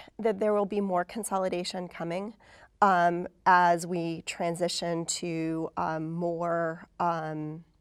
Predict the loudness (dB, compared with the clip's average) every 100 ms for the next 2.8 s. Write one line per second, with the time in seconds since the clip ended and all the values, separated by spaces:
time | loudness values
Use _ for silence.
0 | _ _ _ _ _ _ -16 -2 0 2
1 | 0 -4 -10 -20 _ -4 -2 -2 0 0
2 | 0 -2 -8 -10 -2 2 2